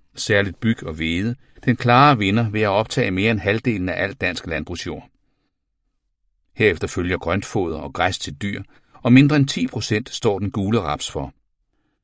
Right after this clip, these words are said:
Også kartofler, roer, majs, grøntsager og juletræer tæller i statistikken. Hov, så vi ikke lige havet?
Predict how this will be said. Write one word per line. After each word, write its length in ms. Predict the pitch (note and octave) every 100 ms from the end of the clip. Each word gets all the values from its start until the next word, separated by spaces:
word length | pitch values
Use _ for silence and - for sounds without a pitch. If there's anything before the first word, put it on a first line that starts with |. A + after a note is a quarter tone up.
| _ _ _ -
Også 280 | G#2 G2+ A2
kartofler, 600 | - - G2 G#2+ - B2 _ -
roer, 420 | F#2 G2 A2+ A#2 -
majs, 560 | F2+ F2+ A2 G2+ - - -
grøntsager 580 | G#2 G#2 - G#2+ G2
og 160 | F2+ D#2+
juletræer 720 | D#2+ G2+ A2+ A#2 - F#2 E2+
tæller 320 | - - E2
i 60 | E2+
statistikken. 640 | - F2 E2+ - C#2+ D2+ - _ _ _ _ _ _ _ _ _ _ _ _ _ -
Hov, 300 | G2 A2+ D3 _ _ _
så 220 | - G#2+ A2+
vi 120 | A#2+
ikke 120 | B2
lige 160 | C#3 A2+
havet? 360 | A2 C3+ D3+